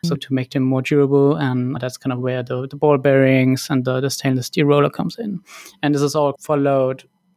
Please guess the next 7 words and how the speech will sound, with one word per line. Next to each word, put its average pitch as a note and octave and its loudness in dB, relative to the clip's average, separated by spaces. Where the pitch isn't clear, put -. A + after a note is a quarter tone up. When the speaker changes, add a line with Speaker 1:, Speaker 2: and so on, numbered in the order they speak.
Speaker 1:
by, C#3 -2
like, C3+ -4
this D3+ 0
is C3+ -6
all C#3 2
set - -4
up C3+ 0